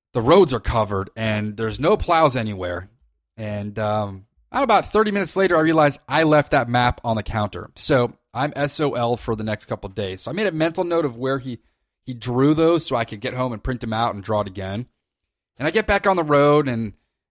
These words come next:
uh, I start getting a little hungry, so I finish my sandwich before I get on the interstate. And by the time I get on the interstate, it's completely covered with snow. It's dumping.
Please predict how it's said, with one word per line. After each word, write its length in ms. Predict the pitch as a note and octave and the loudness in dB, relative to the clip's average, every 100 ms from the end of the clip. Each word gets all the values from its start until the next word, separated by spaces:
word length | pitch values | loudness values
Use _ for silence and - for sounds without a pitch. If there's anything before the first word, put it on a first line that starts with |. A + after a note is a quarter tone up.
| _ | _
uh, 240 | G#2 G2+ - | -14 -12 -4
I 240 | D3+ D#3+ | -4 -2
start 180 | B2 G#3 | -2 0
getting 100 | G3 | 2
a 40 | |
little 120 | E3 D#3+ | 2 2
hungry, 220 | F3+ F3+ | 2 0
so 100 | D3+ | 0
I 60 | |
finish 260 | C3+ D#3 D3+ | 0 -2 -2
my 80 | C#3+ | -4
sandwich 460 | - C3+ D#3 F3 - | -2 -2 0 -2 -4
before 260 | - C#3 | -8 -2
I 60 | C3+ | -2
get 140 | C3 | 0
on 80 | C3 | -4
the 100 | - | -2
interstate. 580 | A#2+ B2+ - D3 F3 - | -4 -4 -2 0 -2 -6
And 140 | A#2 A#2+ | -8 -4
by 100 | C3+ | -2
the 60 | |
time 120 | F#3 A3 | 0 -2
I 40 | |
get 160 | D#3+ F3+ | 2 2
on 120 | E3+ | 2
the 60 | C#3 | 2
interstate, 560 | D3 D3 F3+ F3 E3 _ _ _ _ | -2 0 0 0 0 _ _ _ _
it's 220 | D3 E3 | 0 0
completely 440 | - D#3+ E3+ E3+ D3 | 0 -2 0 0 -2
covered 360 | C3 D3 C3+ | 2 4 4
with 120 | B2 - | 0 -6
snow. 460 | - A2 F#2+ F2+ _ _ | -4 -4 -2 -6 _ _
It's 260 | B2 D#3+ - | -4 -4 -4
dumping. 760 | A#2 _ B2+ B2 - F#2+ F2+ | -18 _ 0 0 -2 -10 -12